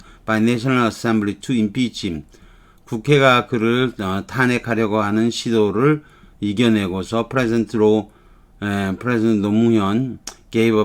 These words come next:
party, 파티를 열었다. The members of the diplomatic corps in Seoul, 서울에 있는 외교, 에, 주재 외교원들, 외교원들을 위해서 파티를 열어주었다죠. A 번이 답이죠. 쉽게 survive 타동사.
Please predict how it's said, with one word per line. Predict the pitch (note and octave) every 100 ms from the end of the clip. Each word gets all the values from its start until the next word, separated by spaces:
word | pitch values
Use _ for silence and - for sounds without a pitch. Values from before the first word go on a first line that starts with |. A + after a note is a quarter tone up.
| -
party, | A#2 A#2 A2+
파티를 | A#2 A#2 - A#2
열었다. | G#2+ G2+ - G#2+ B2 A#2+ - - _ -
The | A#2 A2
members | A#2 A2+ A2
of | A2+ G2 F2 F2 - _ -
the | F2 G2
diplomatic | A#2 A2 B2 A#2+ A#2 A#2 -
corps | A2 F#2+ A#2 B2+ _ - -
in | G#2 G#2+
Seoul, | A2+ F#2
서울에 | - C3+ B2+ B2
있는 | A2+ G#2+ G#2 G#2+ C#3 A#2
외교, | G#2 G#2+ F#2+ B2+ C#3+ D3 - _ - _ _ -
에, | F#2 F2+ F2+ F2+ F2 D#2+ - _ _ _ _ _
주재 | - A#2 A2 A#2+
외교원들, | G#2 G2+ G#2 A2 G#2 G2 F2+ F2+ B2 D#3+ G2+
외교원들을 | F#2 G2 G#2 G2 F2+ F#2 E2 - G2+ G2
위해서 | F#2+ F2+ F#2+ A#2
파티를 | C3+ C3 C3 A#2
열어주었다죠. | A2 G2 F#2+ F2 - G2 B2+ D3+ - - - -
A | B2 C3
번이 | C#3+ C#3+
답이죠. | B2 G#2+ G#2+ D3
쉽게 | D#3+ - - -
survive | B2 - G#2 A2 G#2+ A2 A2
타동사. | B2 G#2+ G#2 F2+ G2+ A2+ D3 C#3